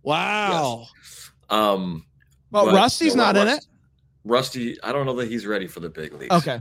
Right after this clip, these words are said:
Speaker 2: It
Speaker 1: Yeah.
Speaker 3: Well, it's
Speaker 2: My
Speaker 3: like,
Speaker 2: boy.
Speaker 3: you, this is a conversation we have. Like, would you let your kids act?
Speaker 1: That's
Speaker 3: You know,
Speaker 1: right.
Speaker 3: and I think it's similar to that. Like,
Speaker 1: Oh, he's gonna go grab
Speaker 3: oh,
Speaker 1: the
Speaker 3: there we
Speaker 1: dog,
Speaker 3: go.
Speaker 1: of course.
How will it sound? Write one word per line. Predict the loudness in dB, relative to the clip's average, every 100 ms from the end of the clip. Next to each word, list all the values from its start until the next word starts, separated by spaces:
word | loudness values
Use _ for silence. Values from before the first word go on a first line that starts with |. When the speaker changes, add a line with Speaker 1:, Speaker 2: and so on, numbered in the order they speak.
| -8
Speaker 2:
It | -8 -6
Speaker 1:
Yeah. | -4 -4 -4 -4
Speaker 3:
Well, | -4 -4
it's | 0
Speaker 2:
My | 0
Speaker 3:
like, | 2
Speaker 2:
boy. | 0
Speaker 3:
you, | 0 -6 -18 _ -12
this | -2 -2 -2
is | -4
a |
conversation | -2 -2 0 -2 0 0
we | 2
have. | 2 0
Like, | 0 0
would | -4 -2
you | -2 0
let | 0 0
your | -4 -4
kids | -4 -2 -2 -4 -10 -10 -4
act? | -4 -4 -4
Speaker 1:
That's | 0
Speaker 3:
You | 2
know, | 2 2
Speaker 1:
right. |
Speaker 3:
and | 2
I | 0
think | 0 -2
it's | -2
similar | -2 0 0 0
to |
that. | 0 -2 -2
Like, | -4 -6 -8
Speaker 1:
Oh, | -12 -10
he's | -8
gonna | -8 -8
go | -8
grab | -4 0
Speaker 3:
oh, |
Speaker 1:
the | 2
Speaker 3:
there | 0
we | -2
Speaker 1:
dog, |
Speaker 3:
go. | -4 -10
Speaker 1:
of | -10
course. | -12 -10 -14